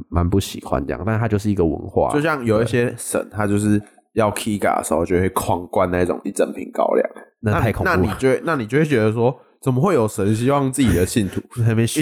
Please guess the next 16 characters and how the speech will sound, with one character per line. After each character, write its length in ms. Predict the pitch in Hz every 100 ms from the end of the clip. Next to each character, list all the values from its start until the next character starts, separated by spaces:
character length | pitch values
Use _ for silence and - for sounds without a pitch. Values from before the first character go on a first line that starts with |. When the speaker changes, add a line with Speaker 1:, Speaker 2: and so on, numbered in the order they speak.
| 98
Speaker 1:
酒？ 120 | - 80
Speaker 2:
一 20 |
次， 500 | - - 160 - -
<laughs> 120 | -
对， 580 | 214 190 - - 170 185
在 200 | - 220
那 60 | 220
边 220 | 202 214
一 40 | 185
次 200 | 208 190
喝 140 | 175
那 140 | 175
么 100 | 156
大 200 | 135 156
瓶 220 | 139 123 117
酒。 160 | -